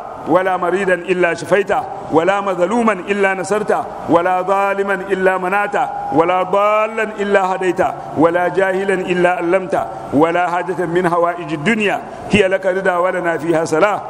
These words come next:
إلا قضيتها يا أرحم الراحمين يا رب العالمين. عباد الله، إن الله يأمر بالعدل والإحسان وإيتاء ذي القربى وينهى عن الفحشاء والمنكر والبغي يعظكم لعلكم تذكرون.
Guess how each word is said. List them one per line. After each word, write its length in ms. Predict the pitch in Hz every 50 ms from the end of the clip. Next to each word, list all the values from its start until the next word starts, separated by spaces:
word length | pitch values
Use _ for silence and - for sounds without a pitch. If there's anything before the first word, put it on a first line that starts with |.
| - - - -
إلا 260 | 196 202 196 190 185 185
قضيتها 800 | 185 185 175 170 180 180 180 165 190 175 151 156 147 123 - - - - -
يا 300 | 127 165 180 202 - 190
أرحم 360 | 190 196 190 180 170 185 180
الراحمين 580 | 175 175 175 175 175 170 170 175 170 170 170 165
يا 180 | 165 165 160
رب 200 | 160 165 151 156
العالمين. 640 | 151 156 - 151 147 147 147 147 175 208 196 170 131 - - - - - - - - - - - - - 139
عباد 260 | 143 165 175 180 170
الله، 340 | 170 165 175 185 185 175 - - - - - - -
إن 140 | 160 185 190
الله 280 | 185 180 175 180 180 180
يأمر 380 | 185 233 247 208 196 190 185
بالعدل 440 | 180 165 170 175 175 170 165 170 170
والإحسان 600 | 165 160 156 160 156 147 131 - 196 202 214 208 - - - - - - -
وإيتاء 440 | - 147 160 156 151 175 175 170 160
ذي 140 | 151 147 208
القربى 360 | 233 233 226 226 208 185 185
وينهى 440 | 175 165 160 165 180 180 165 147 160
عن 260 | 160 147 160 165 160 147
الفحشاء 640 | 143 - 156 147 143 - 175 185 180 180 170 156
والمنكر 600 | 156 151 151 143 143 151 185 196 190 - 185 165
والبغي 480 | 156 147 143 143 151 190 196 202 185 165
يعظكم 480 | 156 165 196 185 170 160 165 170 147 139
لعلكم 440 | 156 - 165 165 156 143 - 139 131
تذكرون. 600 | 135 131 123 127 117 - 135 139 196 214 175